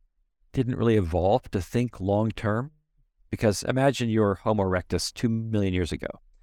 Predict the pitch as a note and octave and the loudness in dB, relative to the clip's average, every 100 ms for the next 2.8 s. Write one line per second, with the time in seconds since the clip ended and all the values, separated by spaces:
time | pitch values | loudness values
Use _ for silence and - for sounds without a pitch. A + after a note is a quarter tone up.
0 | _ _ _ _ _ _ _ _ _ _ | _ _ _ _ _ _ _ _ _ _
1 | _ _ _ - B2+ D#3 D3 - C3+ A#2+ | _ _ _ -4 0 2 2 2 2 4
2 | A#2+ - B2 B2+ B2 B2 A#2 | 2 0 -2 0 2 4 2